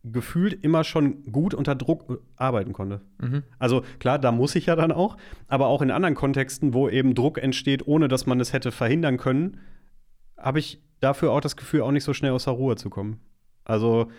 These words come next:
Speaker 1: gerade so in der Ausbildung, irgendwie so Veranstaltungsbereich, wenn's auf einmal irgendwie hieß, äh,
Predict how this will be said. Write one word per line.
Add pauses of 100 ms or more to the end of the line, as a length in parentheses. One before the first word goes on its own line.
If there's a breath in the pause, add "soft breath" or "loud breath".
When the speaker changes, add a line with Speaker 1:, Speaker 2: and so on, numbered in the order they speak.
(180 loud breath)
Speaker 1:
gerade
so
in
der
Ausbildung,
irgendwie
so
Veranstaltungsbereich,
wenn's
auf
einmal
irgendwie
hieß, (720 soft breath)
äh,